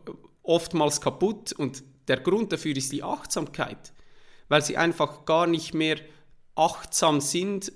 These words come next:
um zu erkennen, was sendet mir mein Körper überhaupt für Signale. Und ich als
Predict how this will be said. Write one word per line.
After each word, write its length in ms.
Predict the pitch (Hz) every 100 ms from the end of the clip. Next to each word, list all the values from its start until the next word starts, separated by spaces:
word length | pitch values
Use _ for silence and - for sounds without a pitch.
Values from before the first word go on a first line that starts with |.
| -
um 200 | 170 160
zu 180 | - 156
erkennen, 640 | 143 - 180 165 147 117
was 280 | 156 151 -
sendet 380 | 170 160 147
mir 200 | 165 151
mein 240 | 143 139 135
Körper 400 | 165 156 147 151
überhaupt 440 | 147 143 139 139
für 160 | - 135
Signale. 600 | - 120 135 170 156 - - - - - - - _
Und 380 | - 143 139 - - -
ich 440 | 220 233 - - -
als 500 | 147 143 - -